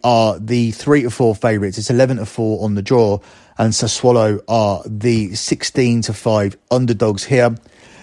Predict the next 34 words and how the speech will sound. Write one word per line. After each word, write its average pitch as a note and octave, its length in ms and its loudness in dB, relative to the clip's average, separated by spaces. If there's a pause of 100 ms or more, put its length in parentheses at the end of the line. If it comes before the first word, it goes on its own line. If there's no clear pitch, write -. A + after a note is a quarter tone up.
(120)
That's E3 340 2
a G3 40 0
big E3 220 4
price C#3+ 400 2
on A#2 100 0
Sassuolo G#2+ 560 -2
because A2 260 -6
they've C#3 120 2
been C#3+ 160 0
going A#2+ 300 2
well A#2+ 260 4
until G#2+ 460 -2
last G#2+ 400 0
weekend. G#2 460 -2 (360)
I B2+ 100 2
just - 240 0
feel G3+ 140 4
a F3 40 2
little E3+ 280 2
bit C#3+ 380 0
more C3 400 -2
reluctant A#2+ 580 0
to G#2 80 -8
take G#2 240 -2
them B2 140 0
at - 80 -4
home C3 560 0
because A#2+ 260 -4
they B2 140 2
are A#2+ 320 4
a A2+ 180 -2
better A#2+ 540 -2
away A#2 400 0
team. D3+ 340 2